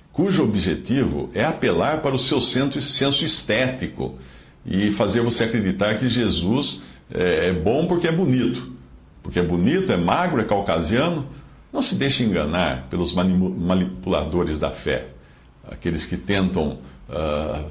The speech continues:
moldar você segundo as ideias dos homens. Não.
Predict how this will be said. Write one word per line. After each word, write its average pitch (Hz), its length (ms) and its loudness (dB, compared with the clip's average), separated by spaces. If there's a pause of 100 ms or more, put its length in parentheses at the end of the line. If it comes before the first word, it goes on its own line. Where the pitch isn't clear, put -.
(360)
moldar 101 680 2
você 82 480 -2
segundo 87 420 0
as 85 120 -2
ideias 80 460 0
dos 80 220 -4
homens. 73 380 -4
Não. 92 480 0